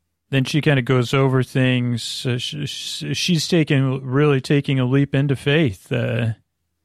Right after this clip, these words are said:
Kierkegaard, super depressing religious guy, the buzzkill. Kira Sedgwick, Keebler's Elves, no. Kierkegaard, yeah.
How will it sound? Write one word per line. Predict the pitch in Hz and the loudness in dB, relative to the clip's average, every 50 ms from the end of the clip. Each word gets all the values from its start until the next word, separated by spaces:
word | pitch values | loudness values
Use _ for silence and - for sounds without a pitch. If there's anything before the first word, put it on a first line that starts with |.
| _ _ _ _ _ _ _ _ _ _ _ _ _ _ _ _ _ _ _ _ _ _ _ | _ _ _ _ _ _ _ _ _ _ _ _ _ _ _ _ _ _ _ _ _ _ _
Kierkegaard, | - - 180 175 - - 135 123 127 120 120 123 123 123 123 127 117 - _ _ _ _ - | -2 0 0 0 0 -2 -4 -2 -2 -2 -4 -6 -8 -10 -10 -10 -12 -12 _ _ _ _ -12
super | - - 170 160 143 - 151 143 | -4 -2 0 0 2 2 0 0
depressing | 131 135 - 147 147 139 139 - - 139 | 0 0 0 2 2 2 2 0 -2 -2
religious | 135 135 135 135 147 143 135 - 117 - - | 0 0 2 2 2 0 0 -4 -8 -8 -6
guy, | - 127 117 117 120 120 123 | -6 -4 -4 -4 -4 -4 -6
the | 123 123 | -6 -6
buzzkill. | 123 123 143 147 151 143 - - - - 127 117 117 117 120 127 113 - _ _ _ | -4 -2 0 2 2 0 -2 -4 -4 -2 -2 -2 -2 -4 -6 -6 -8 -10 _ _ _
Kira | - - 151 147 139 | -4 0 2 2 2
Sedgwick, | - - - 165 165 160 147 170 170 170 170 165 - - _ | 2 0 -2 0 -2 0 0 0 2 2 0 -2 -4 -12 _
Keebler's | - - 156 151 147 147 143 135 127 - | -4 -2 -2 0 2 2 2 2 2 2
Elves, | 156 160 165 165 165 165 160 156 147 - - - - 160 143 | 2 2 4 4 2 2 0 -2 -6 -8 -10 -12 -12 -10 -6
no. | 143 131 131 135 135 135 135 127 120 117 120 117 123 127 123 117 - _ _ _ _ _ _ _ _ _ _ _ _ _ _ _ _ _ _ _ _ _ _ _ _ _ _ _ _ _ _ _ - | -4 -2 -2 0 2 2 2 2 2 0 0 -2 -2 -4 -4 -6 -8 _ _ _ _ _ _ _ _ _ _ _ _ _ _ _ _ _ _ _ _ _ _ _ _ _ _ _ _ _ _ _ -8
Kierkegaard, | - 170 160 160 151 - - 139 120 117 - 123 120 120 123 120 120 120 123 120 117 123 123 110 - _ _ _ _ _ _ _ - | -2 0 2 2 2 2 0 -4 -6 -4 -4 -4 -4 -4 -4 -6 -6 -8 -8 -6 -4 -4 -4 -6 -8 _ _ _ _ _ _ _ -10
yeah. | 208 165 180 196 175 131 120 120 120 117 | -4 0 2 2 2 2 0 0 -4 -10